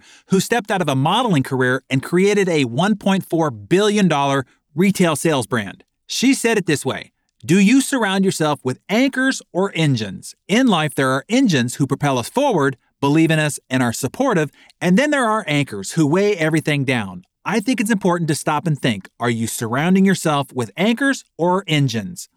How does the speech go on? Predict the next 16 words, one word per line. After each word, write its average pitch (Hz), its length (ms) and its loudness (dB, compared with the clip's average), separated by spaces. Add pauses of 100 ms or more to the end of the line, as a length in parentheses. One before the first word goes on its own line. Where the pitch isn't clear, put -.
(120)
Are 135 180 0
you 165 560 2
an 131 280 -4
anchor 120 500 -2 (140)
or 135 260 0
an 147 160 -2
engine?" 113 480 0 (400)
Great 170 240 2
advice, 127 320 -2
Kathy. 98 420 -10 (720)
Okay, 170 260 0
so 175 400 -2
if 156 180 0
you 147 100 4
haven't 262 400 -2
already, 123 500 0